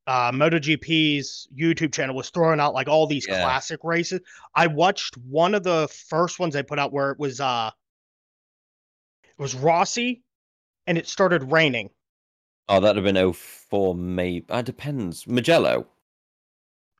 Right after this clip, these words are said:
Speaker 1: I'm pretty sure it was Mugello.
Speaker 2: Well, it rained in oh four and it got red flagged and then restarted for about twelve laps or something like that.
Speaker 1: Let me see if I can
Speaker 2: And I
Speaker 1: find
Speaker 2: don't
Speaker 1: out.
Speaker 2: think they've had a wet race at Mugello since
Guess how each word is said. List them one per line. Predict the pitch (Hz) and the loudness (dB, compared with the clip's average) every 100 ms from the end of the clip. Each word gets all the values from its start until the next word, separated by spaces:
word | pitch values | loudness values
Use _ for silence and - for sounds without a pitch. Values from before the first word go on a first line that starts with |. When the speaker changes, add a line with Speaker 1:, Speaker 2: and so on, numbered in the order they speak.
| _ | _
Speaker 1:
I'm | 139 | -12
pretty | - 208 | -6 -6
sure | 254 175 | -4 -6
it | 127 | -6
was | 120 | -10
Mugello. | 110 104 98 139 185 _ _ | -14 -14 -12 -12 -12 _ _
Speaker 2:
Well, | - 113 | -6 -4
it | 110 | 0
rained | 127 151 | 0 2
in | 143 | 2
oh | 123 | 0
four | 110 - 120 | -2 -2 0
and | 98 | 0
it | 78 | 0
got | 98 | -2
red | 92 101 | 0 -2
flagged | - - 104 98 80 | -2 -6 -2 -2 -2
and | 82 | -6
then | 87 | -6
restarted | 87 85 - - 92 90 80 | -6 -8 -6 0 2 2 -4
for | - | -6
about | 82 82 - | -4 -4 -4
twelve | - 98 87 80 | -6 -2 -2 -2
laps | 87 85 50 - - | -6 -6 -6 -12 -14
or | |
something | - 78 - | -14 -12 -12
like | 76 - | -10 -10
that. | 73 73 - _ _ _ _ _ | -10 -10 -12 _ _ _ _ _
Speaker 1:
Let | 143 | -16
me | 143 | -14
see | 156 - 139 131 | -12 -14 -12 -10
if | 131 131 | -10 -10
I | 123 | -12
can | 120 - 117 - _ _ _ _ _ | -12 -16 -20 -20 _ _ _ _ _
Speaker 2:
And | - 92 | -6 -4
I | |
Speaker 1:
find | 110 | -2
Speaker 2:
don't | 123 131 | -4 -4
Speaker 1:
out. | 101 - | -6 -10
Speaker 2:
think | 127 120 | -8 -6
they've | 113 107 | -4 -4
had | 104 | -4
a | 101 | -4
wet | 95 107 87 | 0 0 0
race | 95 101 92 | 0 0 0
at | - | -6
Mugello | 92 85 101 95 85 | -8 -6 -2 0 -2
since | 78 - - 104 95 - - | -4 -10 -6 -6 -6 -8 -16